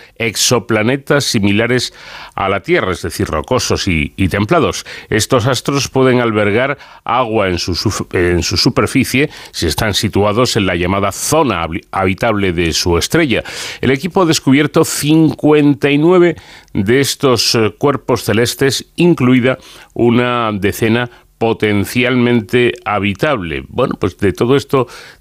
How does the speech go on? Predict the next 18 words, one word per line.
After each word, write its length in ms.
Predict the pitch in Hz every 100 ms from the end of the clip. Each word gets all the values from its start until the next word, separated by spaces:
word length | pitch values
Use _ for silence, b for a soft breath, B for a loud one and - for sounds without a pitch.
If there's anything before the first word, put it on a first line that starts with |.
| _
tan 480 | 110 101 95 87 78
curioso, 640 | - 92 104 135 - 135
tan 400 | - 98 92 80
interesante, 880 | 85 87 78 90 82 - 120 - 123
vamos 440 | 98 110 110 110 -
a, 440 | 113 110 104 98
vamos 500 | 98 98 90 110 110
a 40 | 117
hablar 260 | 107 110 - B B B
con 280 | 113 110 107
nuestro 880 | 107 107 - - 101 101 95 92 85
siguiente, 800 | - 104 95 117 107 110 107 101 B B -
eh, 400 | 104 98 95 -
invitado, 600 | 127 117 104 120 120 117
que 140 | 113
es 220 | 110 - - -
Ignasi 680 | 113 104 117 123 - 120 -
Rivas, 560 | 107 117 131 113 135